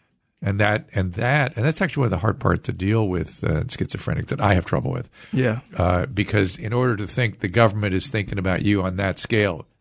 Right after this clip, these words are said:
Speaker 1: that's grandiose as hell. The, the reality is the government don't give a shit about you. And that's the, the <laughs> challenging part. Uh,
Speaker 2: But he was also a Navy person. He was also a Freemason. So it's stuff that I'm like,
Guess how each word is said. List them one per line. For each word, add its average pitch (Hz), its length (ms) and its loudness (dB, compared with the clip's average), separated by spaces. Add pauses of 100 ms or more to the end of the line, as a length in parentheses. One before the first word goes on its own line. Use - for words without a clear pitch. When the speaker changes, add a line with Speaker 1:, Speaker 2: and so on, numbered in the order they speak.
(120)
Speaker 1:
that's 104 320 -2
grandiose 90 1000 -6
as 73 120 -12
hell. 95 540 -6 (680)
The, 101 140 -8
the 95 200 -10
reality 131 420 0
is 107 60 -6
the 110 160 -2
government 110 220 0
don't 101 160 2
give - 40 -10
a - 20 -4
shit 135 360 2
about 82 280 -6
you. 80 240 -8 (440)
And 98 220 -2
that's 107 300 0
the, 92 320 -2 (440)
the 98 200 -6
<laughs> - 180 -12
challenging 139 600 0
part. - 460 -4 (540)
Uh, 92 440 2
Speaker 2:
But 180 180 4
he 185 80 2
was 160 180 0
also 156 400 0
a 143 40 2
Navy 147 580 2
person. 123 480 -2
He 135 160 2
was 131 140 2
also 131 460 2
a 123 40 0
Freemason. 143 800 0
So 131 280 -4
it's 131 160 -2
stuff - 340 0
that 147 180 -2
I'm 139 260 4
like, - 380 -6